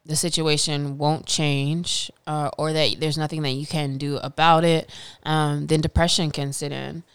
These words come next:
Um, and depression in this case of, like, grief, ca-, well, and I guess I can only explain it for me, so you can also speak to this too.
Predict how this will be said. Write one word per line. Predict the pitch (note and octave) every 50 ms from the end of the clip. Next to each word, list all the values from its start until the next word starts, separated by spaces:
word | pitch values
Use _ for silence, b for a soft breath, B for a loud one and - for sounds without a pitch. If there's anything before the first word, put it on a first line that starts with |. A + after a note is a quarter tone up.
| b b b b b _
Um, | - E3+ E3 D#3+ D#3 D#3+ D#3 D3+ D3+ D3+ D3+ D#3 - - - _ _ _ _ _ _ _ _ _ _ _ _ _ _ _ _ _ _ _ _ _ -
and | G3 F#3+ F#3 F3+ F#3 F3+ F3+ F3+ F3 F3 F#3 G3+ - - _
depression | F#3+ F3 - B3+ B3+ B3 B3 - C#4 A#3+ A3+ A#3 A3+ A3 A3 - - A3 - _ _ _ _ _ _ _ _ _ _ _ _ _ _ _ _
in | - G3+ G3+ G3 F#3+ F#3
this | F#3 E3+ -
case | - - G3+ F#3+ F3+ F3 -
of, | F3+ E3 D3+
like, | D#3 D3+ C#3+ C#3 C#3 D#3+
grief, | - D#3 D#3 D#3 D#3+ E3+ D#3+ D#3 D3 - - - - - - - _ -
ca-, | - - - _ _ _ _ _ _ _ _ _ _ - _ _ _ _ -
well, | F3+ F3
and | E3 C#3+ D#3 D#3
I | D#3 D#3+ D#3
guess | D#3 F3 D#3+ -
I | D#3
can | D3+ D3+
only | D3 C#3+
explain | C#3+ - - D3+ C#3+ C#3+
it |
for | - D3
me, | C#3+ C#3
so | C#3 - D3+
you | D3+ D#3 D3+
can | D#3
also | D3 D3 D3 - D#3
speak | - D#3+ D3 -
to | C#3+
this | D3 C#3+ C#3 -
too. | - D3+ C#3+ C#3